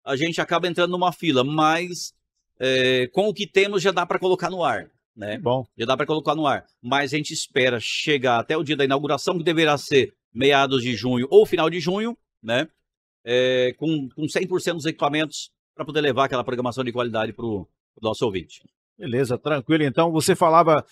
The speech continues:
Speaker 2: um pouco antes, voltando ao que você falou um pouquinho, é, Max, vou pegar no pé do homem aqui, do, do Davi. Ele falava que, é, escolhe em algum momento
Speaker 1: Só é
Speaker 2: ali,
Speaker 1: pra pegar no
Speaker 2: é, em algum momento a, da, da programação do outro dia, escolhe um ouvinte lá pra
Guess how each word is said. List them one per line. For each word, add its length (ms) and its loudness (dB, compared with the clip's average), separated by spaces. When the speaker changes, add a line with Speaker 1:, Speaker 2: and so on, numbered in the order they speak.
Speaker 2:
um 100 -4
pouco 320 4
antes, 140 4
voltando 440 6
ao 60 4
que 100 -14
você 160 0
falou 220 4
um 40 -2
pouquinho, 520 2
é, 380 0
Max, 300 2
vou 120 -2
pegar 280 2
no 100 0
pé 140 4
do 100 6
homem 200 6
aqui, 120 -2
do, 160 2
do 160 -2
Davi. 280 2
Ele 100 2
falava 320 6
que, 280 4
é, 340 4
escolhe 460 4
em 140 4
algum 220 6
momento 460 8
Speaker 1:
Só 60 10
é 40 10
Speaker 2:
ali, 140 10
Speaker 1:
pra 80 8
pegar 200 0
no 160 -8
Speaker 2:
é, 280 8
em 140 8
algum 220 8
momento 440 6
a, 560 6
da, 140 2
da 240 -6
programação 500 -6
do 80 -4
outro 160 -6
dia, 120 -2
escolhe 280 4
um 60 4
ouvinte 400 6
lá 180 4
pra 160 -6